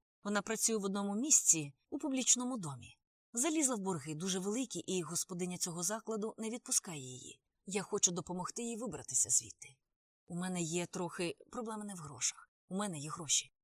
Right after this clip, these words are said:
Проблема в тому, що господиня дуже цінує Лайзу і не відпустить її, хоч скільки б ми їй заплатили. Я знаю цю мадам дуже добре. Це стало для неї справою принципу.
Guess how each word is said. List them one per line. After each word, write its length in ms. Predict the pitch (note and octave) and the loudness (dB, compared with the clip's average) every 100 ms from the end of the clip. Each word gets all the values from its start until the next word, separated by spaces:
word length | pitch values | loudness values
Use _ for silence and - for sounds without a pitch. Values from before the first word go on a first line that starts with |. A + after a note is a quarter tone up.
| _ | _
Проблема 360 | - B3+ A#3+ A3 | -4 0 0 0
в 60 | |
тому, 260 | - C4 F#3+ | -2 -4 0
що 220 | - F#3 | 2 2
господиня 580 | E3+ F3 - F#3+ G#3+ G3+ | 2 0 0 0 0 0
дуже 300 | F#3+ A3+ A3+ | -2 -2 2
цінує 380 | - B3 A#3 A#3 | 6 6 4 0
Лайзу 480 | B3 A3+ D#3+ D3 - | 2 2 2 0 0
і 100 | A3+ | -2
не 100 | A3+ | 0
відпустить 540 | A3+ - D#4 - D3+ | -2 -2 -4 -2 -4
її, 260 | D3 C#3 C3+ | -4 -4 -6
хоч 180 | - D4 | 0 10
скільки 400 | - - B3+ C#4 | 12 12 6 2
б 60 | G3 | 0
ми 120 | F3+ | -2
їй 220 | E3+ D#3+ | -2 0
заплатили. 580 | - E3 D#3+ D#3 G#2 - - _ _ _ | 2 0 -2 -10 -12 -14 -20 _ _ _
Я 160 | F#3+ G#3 | -2 0
знаю 200 | G#3 G#3 | 2 2
цю 140 | - | 0
мадам 300 | G3+ G3 G3 | 0 -2 -2
дуже 200 | G3 G#3 | 0 0
добре. 400 | F#3+ D3 - - - _ - | 0 -4 -8 -14 -18 _ 2
Це 120 | D#4 | 4
стало 300 | - B3 A#3+ | 6 4 -2
для 140 | G#3 | -2
неї 200 | G3+ G3 | -2 6
справою 380 | - - F#3 G3 | 6 6 -2 -4
принципу. 520 | - D#3+ C3 - - | -4 2 4 4 0